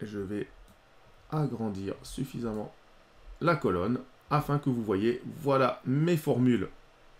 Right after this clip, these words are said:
dans les cellules afin de pouvoir faire une recherche, comme vous pouvez voir, sur trois critères et bien sûr sur trois colonnes. Donc je vais rechercher ces trois critères dans ces trois colonnes et quand j'ai,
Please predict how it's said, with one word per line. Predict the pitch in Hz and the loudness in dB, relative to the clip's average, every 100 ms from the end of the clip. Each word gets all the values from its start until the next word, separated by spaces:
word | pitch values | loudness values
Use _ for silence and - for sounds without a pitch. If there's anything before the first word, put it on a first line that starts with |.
| - - | -20 -16
dans | 110 165 165 | -2 2 4
les | 139 | 4
cellules | 127 101 95 120 - | 2 -2 0 0 2
afin | 143 143 147 | 2 4 4
de | 143 | 4
pouvoir | 127 120 120 110 - | 2 2 0 0 0
faire | 113 - | -2 2
une | 156 | 4
recherche, | 123 98 117 123 | 4 4 0 0
comme | 135 | 0
vous | 127 | 2
pouvez | 110 | 2
voir, | 90 104 127 - - - - - - - - | 2 2 0 -2 -18 -20 -20 -20 -20 -20 -14
sur | - 117 - | -4 -2 -2
trois | - 147 143 | 0 4 4
critères | - 107 98 110 127 - - - - - - - | 2 -4 0 0 -2 -10 -20 -20 -20 -20 -16 4
et | 127 127 - | 4 4 -4
bien | 104 101 | -8 -8
sûr | 95 110 117 - - | -6 -6 -6 -8 -20
sur | - 120 | -8 -8
trois | - 117 - | -6 -6 -4
colonnes. | 92 82 - - | -4 -4 -10 -10
Donc | 92 | -10
je | 92 | -8
vais | 98 | -6
rechercher | 98 104 95 - - | -6 -6 -10 -10 -10
ces | - - - 147 - - - - - - - - | -12 -12 0 0 0 -8 -20 -20 -20 -20 -20 -6
trois | 120 110 | -4 -2
critères | 117 - 101 120 151 - - | -4 -4 -2 -2 -4 -12 -16
dans | 117 135 139 - | 0 2 2 0
ces | - 113 | -6 -6
trois | - 110 - | -2 -2 0
colonnes | 95 92 127 - | -2 -2 -2 -4
et | - | -8
quand | - 147 139 | -2 4 6
j'ai, | 135 | 4